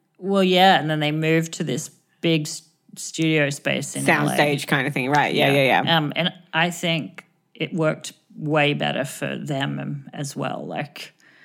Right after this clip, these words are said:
Speaker 1: it was going to work and just, like, getting it done. Everything was in a set anyway.
Speaker 2: Yeah.
Speaker 1: So what's the point?
Speaker 2: Yeah, what's it, yeah, exactly.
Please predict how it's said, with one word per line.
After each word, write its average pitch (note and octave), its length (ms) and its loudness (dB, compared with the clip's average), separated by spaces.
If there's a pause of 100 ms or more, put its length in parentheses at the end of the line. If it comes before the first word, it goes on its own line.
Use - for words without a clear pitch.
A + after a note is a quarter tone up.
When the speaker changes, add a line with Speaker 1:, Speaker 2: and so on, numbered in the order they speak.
(520)
Speaker 1:
it E3+ 120 -4
was D#3 160 0
going D#3 320 0
to E3 100 -4
work C#3 320 0
and C#3 80 -4
just, C3+ 200 -8
like, A2+ 200 -10
getting A#2+ 280 -8
it - 100 -12
done. C3 260 -6
Everything G#3+ 400 0
was C#3+ 140 -6
in C#3 140 -6
a C3 60 -8
set - 420 -8
anyway. C#3+ 640 -10 (420)
Speaker 2:
Yeah. C#3+ 360 2 (760)
Speaker 1:
So C#3+ 440 -4 (180)
what's D3 340 -8
the - 80 -16
point? - 320 -12 (100)
Speaker 2:
Yeah, E3 220 4
what's D#3 300 2
it, D3 100 2
yeah, D#3 160 6
exactly. C3+ 640 -2